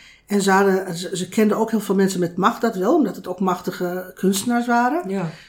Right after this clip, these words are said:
Speaker 1: Dus ze dachten, "Wij kunnen altijd wel iets regelen.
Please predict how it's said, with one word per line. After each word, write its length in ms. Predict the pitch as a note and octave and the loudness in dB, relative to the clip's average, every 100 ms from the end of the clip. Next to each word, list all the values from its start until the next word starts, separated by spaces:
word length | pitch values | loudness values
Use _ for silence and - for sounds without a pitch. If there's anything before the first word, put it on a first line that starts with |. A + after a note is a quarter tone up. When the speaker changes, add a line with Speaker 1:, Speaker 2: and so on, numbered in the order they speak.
| _ | _
Speaker 1:
Dus 160 | - G3+ | -4 -2
ze 80 | G#3+ | 4
dachten, 300 | C4 C4+ B3+ | 4 4 0
"Wij 160 | C4 | 0
kunnen 260 | C4 D4 - | 2 2 2
altijd 340 | C4+ C#4 C4+ | 0 0 0
wel 120 | B3+ B3 | 0 -2
iets 160 | A#3 | -2
regelen. 560 | G#3 C4 F4 - E3 | 0 2 2 0 -6